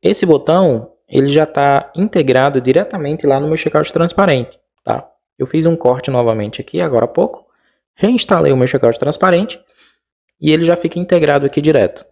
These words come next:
E tudo que o cliente precisa fazer aqui é só clicar em finalizar pedido. Ele vai cair na página do carrinho. Como no primeiro momento que a gente explicou, a função do pular carrinho, ele tá marcado lá no nosso checkout transparente, então ele é redirecionado pra cá.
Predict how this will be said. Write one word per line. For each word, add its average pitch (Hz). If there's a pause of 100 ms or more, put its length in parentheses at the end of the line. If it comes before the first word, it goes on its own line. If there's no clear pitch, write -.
(200)
E 135
tudo 196
que 202
o 202
cliente 175
precisa 165
fazer 175
aqui 175
é 185
só 196
clicar 190
em 139
finalizar 135
pedido. 190 (420)
Ele 160
vai 123
cair 120
na 117
página 113
do 123
carrinho. 156 (760)
Como 135
no 131
primeiro 131
momento 120
que -
a 120
gente 120
explicou, - (400)
a 151
função 165
do 139
pular 131
carrinho, 127
ele 113
tá 123
marcado 170
lá 139
no 127
nosso 117
checkout 107
transparente, 160
então 165
ele 165
é -
redirecionado 151
pra -
cá. -